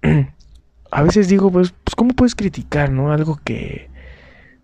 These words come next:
o, o, ¿cómo puedes criticar a un güey que, que gana millones, este, cantando feo, lo que quieras, ¿no? Pero, pues, es ex-, exitoso. Y a veces hay gente que está abajo, ¿no?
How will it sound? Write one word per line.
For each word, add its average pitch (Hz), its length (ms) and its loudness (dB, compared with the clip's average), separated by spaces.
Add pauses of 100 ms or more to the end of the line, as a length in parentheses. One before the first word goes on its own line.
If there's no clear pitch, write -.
o, - 200 -4
o, 135 300 0
¿cómo 233 220 2
puedes 240 200 0
criticar 156 440 0
a - 20 4
un 175 120 2
güey 156 260 2
que, 139 680 -8
que 143 160 2
gana 175 260 2
millones, 156 840 -2 (600)
este, 120 640 0
cantando 151 640 0
feo, 143 580 2
lo 117 160 2
que 123 140 0
quieras, 127 340 0
¿no? 131 260 -2
Pero, - 440 -6
pues, - 100 -6
es 220 240 2
ex-, 180 220 0
exitoso. 151 680 -2 (840)
Y 156 220 4
a 160 60 4
veces 208 200 2
hay 220 60 0
gente 214 260 -2
que - 80 -2
está 160 200 0
abajo, 180 440 2
¿no? 226 360 -2